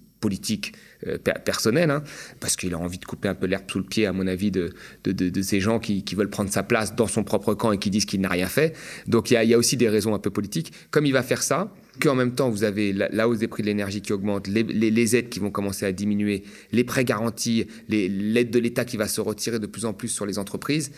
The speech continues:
bah, il a peur qu'il y ait ce mouvement social. Toutes les révoltes, en général, on voit les révoltes arabes, sont parties sur un, une augmentation des prix des matières premières. Donc on ne sait pas où est-ce que ça peut aller après. Et donc là, un mouvement des gilets jaunes, euh, avec syndicats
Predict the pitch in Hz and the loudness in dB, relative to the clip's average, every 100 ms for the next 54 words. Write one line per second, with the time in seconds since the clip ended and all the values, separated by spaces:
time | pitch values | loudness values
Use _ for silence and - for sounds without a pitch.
0 | - - - 101 143 170 135 - 117 107 | -20 -6 0 2 2 2 2 2 2 4
1 | 107 107 110 - 101 135 123 98 - - | 2 2 0 -2 -2 -2 -2 -4 -14 -4
2 | - 180 139 113 110 147 165 - 107 - | -4 2 2 4 4 4 2 0 -6 -4
3 | 98 104 104 104 151 107 101 104 98 95 | -4 0 0 0 0 0 0 0 0 0
4 | 92 95 101 147 - 117 98 - - 156 | 0 0 0 -2 -2 -2 -2 -4 -2 0
5 | 156 - - - 71 - 98 95 95 101 | -2 -2 -4 -4 -4 -4 -2 -2 -2 -2
6 | 151 113 - 113 98 98 - 117 113 90 | -2 -2 -2 -2 -2 -4 -2 -2 0 -4
7 | - - - - - - 101 131 170 143 | -10 -20 -20 -20 -8 -4 0 2 4 4
8 | - - 107 113 104 85 - 73 - - | 2 0 2 4 4 2 -4 -8 -10 -20
9 | - - 101 110 123 135 117 113 120 131 | -14 -2 0 4 4 4 4 4 2 2
10 | 120 101 110 110 113 117 101 82 - - | 2 0 0 0 0 0 -2 -4 -6 -6
11 | - 80 62 64 - - - - - - | -6 -8 -8 -10 -10 -10 -12 -18 -20 -14
12 | - - 107 - 123 117 - 120 110 | -8 -2 -2 2 0 0 0 0 0